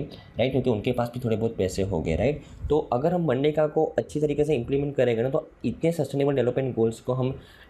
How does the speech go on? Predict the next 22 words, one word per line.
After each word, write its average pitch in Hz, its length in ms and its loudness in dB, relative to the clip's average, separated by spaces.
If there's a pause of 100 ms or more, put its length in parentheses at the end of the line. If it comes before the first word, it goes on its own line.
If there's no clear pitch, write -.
(120)
achieve 110 320 2
करने 120 280 0
में, 131 220 -2
uh, 110 580 -2
थोड़ा 120 120 4
बहुत 131 200 -2
contribution 113 460 -4
मिलेगा, 78 440 -4 (440)
Right? 143 260 0 (280)
तो 101 360 4
यस, - 640 -4
ये 101 340 0
news 98 200 -2
थी। 160 320 -2 (340)
ओके, - 180 -2 (840)
next 117 240 -2
news। 123 160 -2 (2250)
ओके, 92 120 -2
हमारी 170 360 0
नेक्स्ट 170 320 0
न्यूज़ 160 160 -2
है 120 360 -4